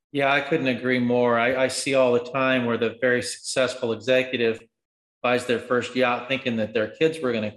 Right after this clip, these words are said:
come, when the truth is he's sixty-seven years old, and the first time he's had a week off was thirty years ago.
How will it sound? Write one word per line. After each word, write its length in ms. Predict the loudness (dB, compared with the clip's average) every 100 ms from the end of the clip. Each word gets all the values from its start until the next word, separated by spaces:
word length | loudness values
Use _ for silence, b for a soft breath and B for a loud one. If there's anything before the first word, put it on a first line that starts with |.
| -4
come, 220 | -2 -2
when 120 | -4
the 60 | -6
truth 320 | -4 -4 0
is 240 | 0 0
he's 540 | -4 -8 -10 -12 -18 _ _ _ _ _
sixty-seven 760 | -12 -10 -8 -10 -2 0 0 0
years 240 | -2 0
old, 260 | 4 4 2
and 80 |
the 140 | -4 -4
first 200 | -6 -4
time 180 | -4 -4
he's 160 | -4
had 160 | -2 -2
a 80 | -2
week 240 | -2 0
off 360 | 0 0 -2 -8
was 340 | -12 -16 _ -6
thirty 240 | -4 -4
years 280 | -2 -4 -4
ago. 360 | -4 -2 -2